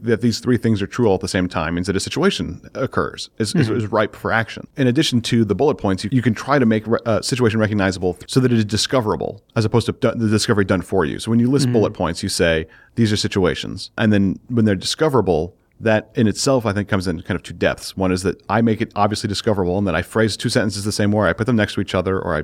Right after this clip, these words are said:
Speaker 1: do two one-line paragraphs.
Speaker 2: Mm-hmm.
Speaker 1: We, that, that, those things are paired in a way. But more often it's to realize that that situation is also emergent, like lots, like so much gameplay,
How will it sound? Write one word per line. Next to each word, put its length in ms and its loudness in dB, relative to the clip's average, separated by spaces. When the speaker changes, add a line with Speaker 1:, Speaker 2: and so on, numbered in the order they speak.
Speaker 1:
do 120 -2
two 180 -2
one-line 380 2
paragraphs. 420 0
Speaker 2:
Mm-hmm. 120 0
Speaker 1:
We, 100 2
that, 240 0
that, 180 0
those 140 2
things 160 0
are 80 -2
paired 280 0
in 60 -2
a 60 -4
way. 120 -6
But 140 -2
more 240 2
often 240 0
it's 120 -6
to 60 -8
realize 220 2
that 160 -10
that 180 0
situation 460 -2
is 80 -4
also 260 0
emergent, 440 -4
like 200 -6
lots, 380 -2
like 100 0
so 160 0
much 220 0
gameplay, 400 -2